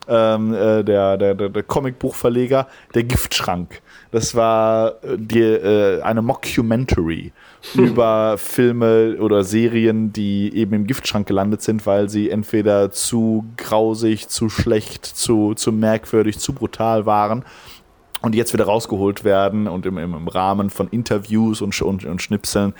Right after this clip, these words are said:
Speaker 1: dann analysiert werden. Fand ich auch ein, ein ganz, äh, toller, moderner, neuer Ansatz. Ähm, äh, und deswegen hat, hatte, hatte ich den dann auch, hatten wir den auch mit, mit eingeladen.
Speaker 2: Wie, wie heißt dein Verlag?
Speaker 1: Ähm, das war Zwerchfell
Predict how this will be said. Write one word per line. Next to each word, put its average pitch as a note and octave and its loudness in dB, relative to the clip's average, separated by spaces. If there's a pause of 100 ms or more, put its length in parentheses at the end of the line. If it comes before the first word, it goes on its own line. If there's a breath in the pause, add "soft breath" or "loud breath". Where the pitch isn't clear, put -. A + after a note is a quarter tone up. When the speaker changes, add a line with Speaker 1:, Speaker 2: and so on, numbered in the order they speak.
(220 loud breath)
Speaker 1:
dann G2+ 0
analysiert G2 0
werden. A#2 2 (260 loud breath)
Fand G#2+ -2
ich F#2+ 0
auch F#2+ 0
ein, G2 -2
ein F#2 -4
ganz, A#2+ -4
äh, F#2+ -4
toller, G2+ 0
moderner, G2 0
neuer F#2+ 0
Ansatz. G#2+ -2 (320 soft breath)
Ähm, F#2+ -2
äh, F2 0
und F2+ -6
deswegen F2+ -2
hat, F2 -6
hatte, F2+ -6
hatte F2 -4
ich D#2+ -14
den E2+ -8
dann E2 -6
auch, D#2+ -10
hatten F#2+ -6
wir F#2 -2
den E2+ -4
auch D2+ -8
mit, D#2+ -10
mit D2+ -14
eingeladen. D2+ -14 (420)
Speaker 2:
Wie, A#2 -12
wie B2 -10
heißt C3+ -8
dein B2+ -6
Verlag? B2+ -10 (680)
Speaker 1:
Ähm, C#3 0
das D#3+ -2
war D#3+ -2
Zwerchfell G2+ 0